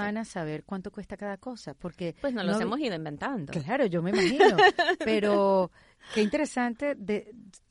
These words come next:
Speaker 1: dónde, dónde te sostuviste, dónde agarraste referencias, cuánto puedo cobrar para esto. Fue una cosa que fue
Speaker 2: Nadie sabe.
Speaker 1: haciéndose.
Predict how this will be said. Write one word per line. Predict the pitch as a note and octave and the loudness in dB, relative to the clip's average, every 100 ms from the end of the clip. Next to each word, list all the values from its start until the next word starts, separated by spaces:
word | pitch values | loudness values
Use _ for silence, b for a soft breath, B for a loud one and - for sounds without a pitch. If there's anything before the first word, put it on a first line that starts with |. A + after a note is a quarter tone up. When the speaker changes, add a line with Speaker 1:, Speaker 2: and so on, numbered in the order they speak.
| C#4+ G#3 G#3+ | -20 -18 -16
Speaker 1:
dónde, | G3 G3+ G3 G#3 G3 | -4 -2 0 0 -2
dónde | F#3+ G3 A3 | -4 -4 -4
te | B3+ A#3 | -4 -6
sostuviste, | F3+ - G#3 A#3+ G3+ A3 | -8 -4 0 0 0 -2
dónde | G#3 A3 | -2 -2
agarraste | A3+ F#3+ A3 | -4 -8 -10
referencias, | A3 F#3+ G3 F#3+ F#3 | -10 -8 -8 -8 -10
cuánto | F3+ F#3+ | -10 -8
puedo | G3+ | -8
cobrar | G#3 F3+ D#3+ | -6 -6 -4
para | G3 F#3+ | -4 -4
esto. | F#3+ A3 B B B | -4 -8 B B B
Fue | - | -12
una | A3 | -10
cosa | C4 B3 | -8 -8
que | B3+ | -8
fue | - G3+ - _ _ _ - | -6 -8 -10 _ _ _ -12
Speaker 2:
Nadie | G3 G3+ A3 | -4 -2 -2
sabe. | A3+ G#3 | -2 0
Speaker 1:
haciéndose. | C4+ C4+ A3+ D#3+ C3 | 0 0 -4 -6 -10